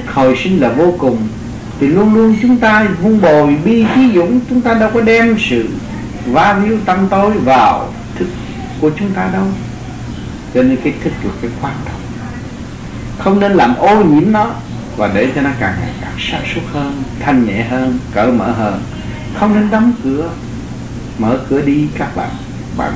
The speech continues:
có đóng bao nhiêu, số cuộc rồi các bạn cũng phải mở, chứ không có thế nào mà đóng mãi mãi được.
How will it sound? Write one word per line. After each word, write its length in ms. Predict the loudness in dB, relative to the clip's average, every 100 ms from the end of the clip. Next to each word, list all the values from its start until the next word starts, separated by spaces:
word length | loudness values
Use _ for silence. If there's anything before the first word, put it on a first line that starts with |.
| -2
có 80 | 0
đóng 280 | 0 2 2
bao 100 | 4
nhiêu, 340 | 6 6 4 2
số 100 | -2
cuộc 280 | -2 -6 -6
rồi 100 | -8 -8
các 80 | -4
bạn 140 | -4 -4
cũng 100 | -6 -6
phải 100 | -6 -4
mở, 140 | -4 -4 -6 -10 -10 -10 -10 -8 -8 -6 -2
chứ 60 | -2 -2
không 180 | -2 -2
có 60 | -2 0
thế 100 | 0
nào 340 | 2 2 -2 -4
mà 60 | -2
đóng 220 | 0 0
mãi 180 | 0 -2 -2
mãi 160 | -4 -6
được. 60 | -10